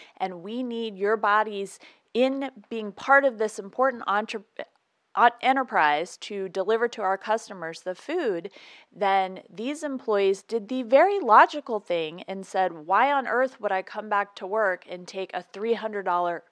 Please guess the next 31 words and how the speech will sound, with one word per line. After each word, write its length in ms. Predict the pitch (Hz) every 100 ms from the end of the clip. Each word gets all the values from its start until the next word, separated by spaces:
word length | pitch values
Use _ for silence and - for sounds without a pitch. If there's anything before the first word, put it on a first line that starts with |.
| -
pay 200 | - 226
cut?" 460 | - - - - - - - - -
And 460 | 185 180 175 175 170
we 240 | 185 214 233
can 180 | 262 240
see 220 | 240 220
that 220 | 185 180
this 200 | 196 -
is 140 | 190
such 500 | - - 208 220 - - - _ -
a 260 | 180 170 156 - -
recent 520 | 185 254 277 285 247
example 520 | 202 190 180 170 180
of 140 | 165
the 140 | 160 -
unintended 800 | 202 233 247 226 - 202 190 175
consequences 880 | - 185 185 196 - 170 170 170 165
of 140 | 160
government 460 | 156 165 165 165 156 -
action. 540 | 185 180 - 110 175 _ - - - -
I 40 | 214
have 120 | 208
three 240 | 254 330
points 360 | 359 285 220 -
on 160 | 185
this 180 | 185 185
to 100 | 180
share 320 | 175 165 175
with 200 | 165 165
you 180 | 170 165
today. 440 | - 175 139 -